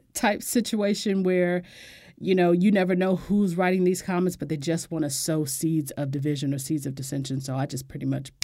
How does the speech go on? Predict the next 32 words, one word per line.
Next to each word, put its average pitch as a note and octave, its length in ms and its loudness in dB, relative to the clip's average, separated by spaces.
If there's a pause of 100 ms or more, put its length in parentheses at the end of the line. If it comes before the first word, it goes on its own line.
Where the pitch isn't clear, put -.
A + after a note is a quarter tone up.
(300)
bam, C3+ 320 -2
you're C#3 100 -2
gone. C3+ 340 -10 (680)
Kinda C#4+ 360 6
like D#3+ 240 2
that, B2+ 260 -2
just F3 240 -4
because F3+ 320 -2
it, D#3+ 180 -4 (280)
I G#3 80 4
don't G#3+ 100 6
want G3+ 140 4
any F3+ 160 6
weeds G3 480 4
to F3+ 80 0
grow D#3 320 -2
in C#3+ 120 -2
a C#3+ 40 -4
positive C#3+ 760 -6
space C#3 420 -6
that B2+ 140 -4
I'm C3+ 80 -4
trying C3 300 -6
to B2 320 -6 (160)
create. - 420 -8 (160)
But F3+ 240 -2
that A3 240 2
being G3+ 220 4
said, C#3+ 520 0 (120)
not F#3+ 420 2
liking A#3 400 4
someone's G3 560 6